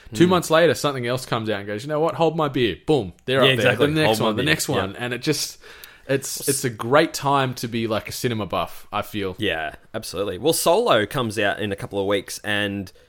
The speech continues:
Speaker 2: um, I, I saw something, uh, an article today that said that it's pre-, like, it's pre-order, um,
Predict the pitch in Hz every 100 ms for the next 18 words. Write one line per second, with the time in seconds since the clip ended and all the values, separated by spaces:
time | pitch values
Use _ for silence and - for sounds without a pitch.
0 | _ 101 107 104 98 92 90 85 - _
1 | _ - - 135 139 135 117 - - 120
2 | - 175 170 143 143 131 123 113 104 -
3 | _ _ _ 110 107 104 101 98 - 117
4 | 131 151 135 - 120 156 120 101 - 113
5 | 104 107 - - 113 - - 135 156 160
6 | - 107 104 - - 123 123 117 107 98
7 | - - - _ - 92 90